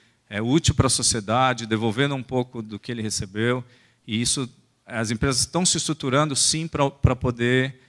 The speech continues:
atender esse anseio do funcionário, principalmente dos mais jovens. Eu tive essa experiência na Microsoft de muitos jovens em processo de seleção perguntarem:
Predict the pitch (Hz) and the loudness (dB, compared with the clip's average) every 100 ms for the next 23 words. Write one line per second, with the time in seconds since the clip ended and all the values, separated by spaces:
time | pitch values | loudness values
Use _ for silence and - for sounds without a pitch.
0 | _ _ - 127 160 139 120 147 175 - | _ _ -4 4 6 6 4 6 8 6
1 | 156 135 - - 147 151 151 151 - 113 | 2 2 2 4 4 4 2 -2 -14 -14
2 | 123 147 - 131 127 139 131 143 - 131 | -12 -4 -2 0 4 4 2 -4 -4 -4
3 | 143 143 131 131 131 110 110 120 131 143 | -6 -6 -4 0 0 2 6 6 6 0
4 | - _ _ _ - 117 147 151 147 - | -10 _ _ _ -14 -8 -4 0 0 0
5 | 135 135 135 127 123 117 - 139 143 - | 0 2 0 -2 -6 -6 -2 0 -2 -4
6 | 123 123 147 - 127 131 127 120 123 147 | -6 -4 -4 -6 -4 0 0 0 -2 -2
7 | 143 - 127 - 120 - 127 120 - 131 | -2 -2 -2 -6 -6 -6 -4 -2 -2 -4
8 | 127 135 147 151 113 117 139 | -4 -4 -4 0 4 6 4